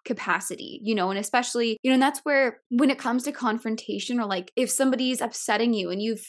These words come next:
had this, like, happen repeatedly and they've constantly, you know, kind of maybe left you out, or they've, you know, I had a roommate in college that, and I love her to death, but she, like, she, like, wasn't washing her dishes, you know, and I, and I let it build and I let it build and build and build, and then I blew.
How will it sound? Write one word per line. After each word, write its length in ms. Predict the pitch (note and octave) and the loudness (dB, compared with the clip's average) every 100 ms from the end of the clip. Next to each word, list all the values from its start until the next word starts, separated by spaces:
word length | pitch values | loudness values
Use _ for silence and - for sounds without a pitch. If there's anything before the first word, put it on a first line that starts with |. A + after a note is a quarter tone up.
| - | 0
had 180 | A3 G#3+ | 0 2
this, 220 | A3+ - | 0 0
like, 140 | G3+ | -4
happen 480 | - G#3 A3 A3 G#3+ | -4 -4 -2 -2 0
repeatedly 720 | G3+ A#3+ - D4 B3 G3 F#3+ F#3 | 0 -2 2 2 2 0 -2 -2
and 220 | G3+ G3+ | -2 0
they've 240 | G3+ G3+ - - _ _ _ _ | 0 -2 -4 -20 _ _ _ _
constantly, 960 | - D#4 D#4+ D#4 C4+ - A3+ A3+ G3+ F#3 | 0 6 6 4 0 0 0 0 -2 0
you 100 | A#3 | 2
know, 140 | A3+ | 4
kind 260 | G#3 - A3+ | 2 0 2
of 240 | G#3+ G#3 - | 2 -2 -2
maybe 480 | A#3+ A#3+ A#3+ A#3+ - - _ - | 2 4 6 4 0 -8 _ -10
left 400 | G#3 A3+ C4 C4 | 0 4 4 4
you 180 | B3+ B3+ | 0 2
out, 320 | F#3 F3+ A#2+ - | 0 0 0 4
or 240 | A3+ A3 | 6 6
they've, 280 | A3 A3 F#3+ | 4 2 0
you 60 | |
know, 100 | A3+ | 0
I 160 | G#3 G#3+ - - | 0 0 -4 -14
had 240 | A#3 A#3+ | -2 0
a 40 | |
roommate 320 | B3 A#3+ B3 A3+ | 2 2 2 0
in 60 | |
college 560 | A#3+ - G#3+ F#3+ F3+ - | -4 0 0 0 -6 -2
that, 200 | F#3+ F3+ | -2 -2
and 160 | G3 | -2
I 140 | F#3 A3 | 0 -2
love 180 | F#3+ G3+ | 0 0
her 80 | F#3+ | 0
to 80 | F3+ | -2
death, 220 | B2+ - | -2 0
but 100 | A#3 | 2
she, 80 | A3 | 4
like, 100 | A3 | 2
she, 220 | - C4 | 4 6
like, 160 | B3+ A3+ | 6 6
wasn't 220 | A#3 A3+ | 4 4
washing 280 | G#3+ A#3 B3 | 2 0 0
her 60 | B3+ | 0
dishes, 340 | D4 C4+ G#3+ | 0 0 0
you 40 | G#3 | 0
know, 60 | |
and 100 | G3+ | 0
I, 40 | G3+ | 0
and 200 | G3 G#3+ | 0 0
I 60 | |
let 160 | G3 A3 | 0 0
it 120 | G#3 | 0
build 280 | A3 A3 G#3+ | 2 2 0
and 80 | G#3 | -2
I 40 | |
let 140 | G3 | -4
it 80 | F#3+ | -4
build 240 | - F#3+ G3+ | -2 0 0
and 80 | |
build 160 | G3 F#3+ | -2 -2
and 100 | G3 | -2
build, 160 | F3+ G3 | -2 -2
and 100 | G3+ | -2
then 80 | F#3+ | -2
I 80 | |
blew. 400 | F#3+ A#3+ B3 C#3+ | -2 2 2 2